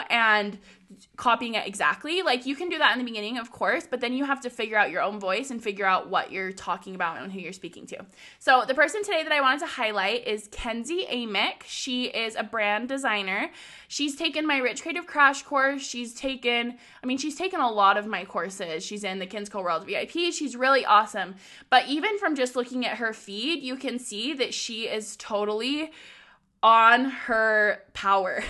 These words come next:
<laughs> on her power. She's in her power. Um, she has pictures of her work posted. She has Instagram T Vs with tips. She has cool travel pics. She has cool quote designs. Um, she's just doing all of the things right. The colors feel nice and cohesive, but not boring.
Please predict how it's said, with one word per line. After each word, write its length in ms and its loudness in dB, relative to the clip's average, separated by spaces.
<laughs> 140 4
on 220 6
her 120 2
power. 360 6
She's 240 -6
in 120 -6
her 120 -4
power. 380 2
Um, 400 10
she 220 -4
has 240 2
pictures 340 -2
of 120 0
her 120 6
work 380 4
posted. 420 0
She 120 -6
has 160 0
Instagram 460 -2
T 140 -6
Vs 300 -4
with 220 -2
tips. 360 0
She 180 -4
has 240 2
cool 280 0
travel 480 8
pics. 340 2
She 100 -4
has 180 0
cool 280 -2
quote 300 6
designs. 520 -2
Um, 400 6
she's 260 -2
just 240 -4
doing 280 -4
all 280 8
of 120 -2
the 100 -2
things 340 -6
right. 300 2
The 100 -2
colors 600 0
feel 340 -4
nice 420 2
and 100 -6
cohesive, 560 -2
but 120 0
not 260 -2
boring. 600 0